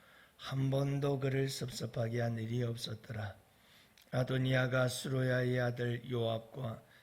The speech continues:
제사장 아비아달과 모에하니, 그들이 따르고 도우나, 제사장 사독과 여호야다의 아들 분하야와 선지자 나단과 신무이와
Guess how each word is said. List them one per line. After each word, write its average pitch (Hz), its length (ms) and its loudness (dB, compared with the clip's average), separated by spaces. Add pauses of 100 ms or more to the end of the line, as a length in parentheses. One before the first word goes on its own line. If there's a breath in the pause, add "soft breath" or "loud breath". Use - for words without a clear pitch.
(200 loud breath)
제사장 120 560 2
아비아달과 120 1000 0 (120)
모에하니, 117 800 -2 (440 loud breath)
그들이 139 680 0
따르고 123 640 0
도우나, 107 580 -4 (560 loud breath)
제사장 123 580 2
사독과 113 680 -2 (380 loud breath)
여호야다의 131 840 4
아들 131 440 0
분하야와 110 760 -2 (280 loud breath)
선지자 120 680 0
나단과 113 800 -2 (260 loud breath)
신무이와 120 1000 -2